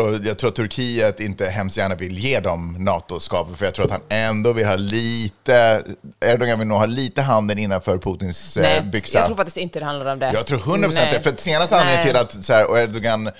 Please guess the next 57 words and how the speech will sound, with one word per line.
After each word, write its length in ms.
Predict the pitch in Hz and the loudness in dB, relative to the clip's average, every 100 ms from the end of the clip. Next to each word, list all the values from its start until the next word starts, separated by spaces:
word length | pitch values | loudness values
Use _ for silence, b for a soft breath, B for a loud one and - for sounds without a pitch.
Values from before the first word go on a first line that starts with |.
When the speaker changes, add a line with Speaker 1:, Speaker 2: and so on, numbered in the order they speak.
| B B | B B
Speaker 1:
eh, 220 | 98 101 | -2 0
lär 160 | 104 98 | 2 0
ska 160 | - | 0
ha 300 | 101 95 92 - b b | 2 2 2 -8 b b
flippat, 320 | 117 107 101 92 | -8 0 0 2
det 100 | 131 | -2
är 40 | |
för 120 | 139 | 2
att 100 | 117 | 0
någon, 340 | 117 110 104 104 | 2 -2 -2 -4
det 200 | 95 113 | -6 -6
var 80 | |
någon 80 | 113 | -6
så 60 | 98 | -8
här 80 | 95 | -8
komedi, 520 | 117 101 98 98 95 71 113 | -8 -8 -8 -12 -10 -4 0
eh, 120 | 107 | 0
någon 220 | 107 101 | 2 2
så 60 | 101 | 2
här 60 | 107 | 2
humor, 380 | 107 98 92 92 | 4 2 2 0
eh, 200 | 131 135 | -4 -6
fan 160 | - 147 | 0 0
vet 140 | 127 | 2
jag, 200 | 139 113 | 2 2
någon 140 | 110 110 | 2 0
så 80 | 107 | 2
här 200 | 104 101 | 0 -4
Speaker 2:
Svenska 360 | - 156 - | -6 -6 -4
nyheter 200 | 147 131 | -2 4
Speaker 1:
Ja, 200 | 139 139 | 8 8
Speaker 2:
eller 120 | 135 123 | 6 4
Speaker 1:
just 140 | 135 | 0
Speaker 2:
något 40 | 120 | -2
Speaker 1:
det, 60 | |
Speaker 2:
sånt. 80 | 95 | -4
Speaker 1:
precis, 320 | 101 92 78 | -4 -6 -8
exakt. 720 | - - - - - - - - b b b | -10 -12 -10 -10 -14 -20 -20 -20 b b b
Jag 80 | - | -10
visste 220 | 87 - | -10 -10
ju 60 | 60 | -12
exakt 300 | 52 - - | -10 -10 -10
vad 100 | - | -14
det 40 | |
hette 180 | - - | -14 -16
faktiskt 200 | - - | -18 -16
när 60 | - | -16
jag 80 | - | -16
tänker 160 | - | -18
efter. 200 | - - B B B B B | -16 -16 B B B B B
Ehm, 760 | - 113 110 107 104 104 104 95 92 | 0 2 4 2 2 0 -2 -4 0
de 120 | 120 | 2
hade 120 | 120 | 2
gjort 100 | 110 | 0
någon 220 | 101 101 101 | -2 -2 0
grej 440 | 104 92 92 92 - - | 0 0 -2 -8 -12 -10
som 440 | - 107 101 98 | 2 2 4 -2